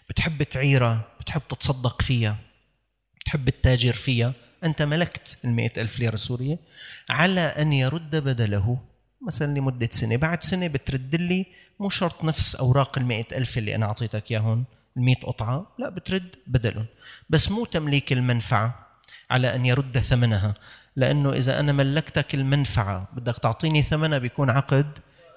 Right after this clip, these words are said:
إيجار. ولا تمليك المال قبل انقراضه، ولا تمليك الجوز. شو دخل الجوز؟ تفضل.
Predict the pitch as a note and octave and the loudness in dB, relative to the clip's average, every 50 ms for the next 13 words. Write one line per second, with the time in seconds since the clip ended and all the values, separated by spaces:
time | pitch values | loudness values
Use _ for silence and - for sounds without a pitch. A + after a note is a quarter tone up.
0 | - - C3 A#2+ B2 A#2+ A2 F#2+ - G#2+ - _ _ _ _ _ - F#3 F#3+ F#3 | -8 -8 -4 0 2 2 2 0 -2 -6 -10 _ _ _ _ _ -4 2 2 2
1 | E3 - E3 D3+ D3 D3 D#3 D3+ - - D3 B2+ C3 C#3 C3+ C3+ B2 - - C#3 | 2 2 2 2 4 4 2 2 2 0 -2 0 0 0 0 -2 -2 -2 -6 -4
2 | B2 B2 A#2+ A#2 A2+ - _ - A2+ A2 A#2 G#2+ G2+ - G2+ F#2+ A2 A2 A2 A2+ | 0 0 0 0 -2 -4 _ -2 0 0 0 -2 -2 -2 -4 -4 -2 -4 -4 -4
3 | _ _ _ _ _ _ _ _ _ _ F3+ E3 D#3+ C#3+ - C3+ C3 B2+ B2+ B2 | _ _ _ _ _ _ _ _ _ _ -2 -2 -2 0 0 0 2 2 2 2
4 | - - A#2 A2 A2+ B2 A2+ A#2 A2+ G#2+ A#2+ - - - - D3 B2+ A2+ - - | 2 0 0 2 2 2 2 2 2 0 0 0 0 0 0 0 0 0 2 4
5 | A2 G#2+ A2 G#2+ A2+ A2 A2 A2+ A2+ - - - - _ _ _ - - B2+ A2 | 4 4 4 4 4 4 4 4 2 2 -4 -6 -12 _ _ _ 0 0 0 0
6 | G2+ | 0